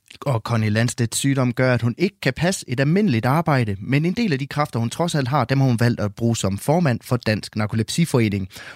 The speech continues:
Og her i marts, der afholder foreningen deres årlige medlemsweekend.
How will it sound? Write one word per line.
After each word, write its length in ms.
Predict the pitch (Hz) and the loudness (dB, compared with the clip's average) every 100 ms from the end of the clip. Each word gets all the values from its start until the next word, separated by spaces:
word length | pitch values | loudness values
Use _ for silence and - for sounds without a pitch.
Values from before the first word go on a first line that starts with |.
| - | -2
Og 200 | 147 143 | 0 0
her 160 | 202 | 2
i 60 | 190 | 2
marts, 360 | 156 170 202 - | 2 2 0 -2
der 160 | 151 - | -2 2
afholder 400 | 139 127 127 110 | 2 4 4 2
foreningen 520 | - 98 156 120 107 | 0 0 2 2 2
deres 260 | 113 113 - | 2 2 -2
årlige 480 | - 131 170 143 120 127 | 0 2 4 4 2 2
medlemsweekend. 1080 | 139 202 233 139 101 - 131 135 131 113 | 2 4 4 2 0 -2 2 2 4 0